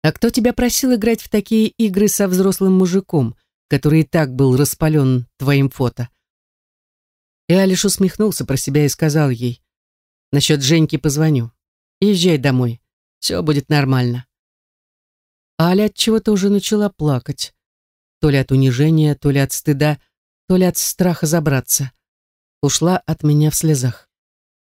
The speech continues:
И как теперь дальше спокойно жить, зная, что я стал главным героем в ее тайных фантазиях? Черт возьми, не хватало мне еще влюбиться в девчонку собственного брата,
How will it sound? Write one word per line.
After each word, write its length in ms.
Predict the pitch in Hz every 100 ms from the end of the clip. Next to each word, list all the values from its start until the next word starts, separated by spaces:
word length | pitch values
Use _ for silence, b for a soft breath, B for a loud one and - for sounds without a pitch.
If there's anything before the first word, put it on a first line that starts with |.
| _ _ _ _ _
И 100 | 156
как 280 | 147 180 180
теперь 280 | - 165 143
дальше 340 | 147 143 -
спокойно 560 | 135 147 - 139 131 131
жить, 400 | 117 165 - - _ _ _ _ -
зная, 320 | 135 139 143
что 180 | - 143
я 120 | 139
стал 300 | - 151 143
главным 440 | 131 143 139 139
героем 400 | 127 139 170 165
в 40 | 139
ее 280 | 135 139 139
тайных 400 | 151 139 139 -
фантазиях? 640 | 165 165 127 113 117 - _ _ _ _ _ _
Черт 340 | - - 214 -
возьми, 500 | 190 208 185 143 120
не 120 | 120 135
хватало 380 | 165 151 185
мне 160 | 175 175
еще 240 | 165 170
влюбиться 560 | 143 143 165 180 - 170
в 60 | 143
девчонку 480 | 156 - 185 -
собственного 600 | 165 180 170 - 160 156 143
брата, 440 | 180 175 123